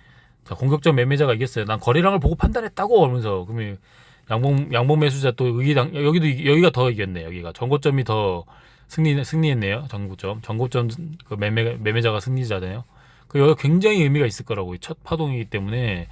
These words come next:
나중에 여기 알림을 주고 해, 이런 걸 한번 해놔 봐요. 차트상으로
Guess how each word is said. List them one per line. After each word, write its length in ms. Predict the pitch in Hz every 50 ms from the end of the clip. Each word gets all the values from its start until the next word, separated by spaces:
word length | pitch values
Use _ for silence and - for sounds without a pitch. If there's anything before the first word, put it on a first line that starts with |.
| - - - - - - - - - -
나중에 300 | 110 120 127 151 151 139
여기 200 | 127 123 127 123
알림을 420 | 104 104 117 135 147 151 139 127
주고 240 | - - 143 160 143
해, 120 | 117 160 -
이런 200 | 147 139 143 156
걸 100 | 151 147
한번 340 | 127 170 175 165 156 147 143
해놔 340 | 165 190 196 190 175 151 113
봐요. 420 | 92 87 80 85 87 92 90 87 - _ -
차트상으로 840 | - - 175 - 165 165 160 156 147 160 165 165 139 104 90 87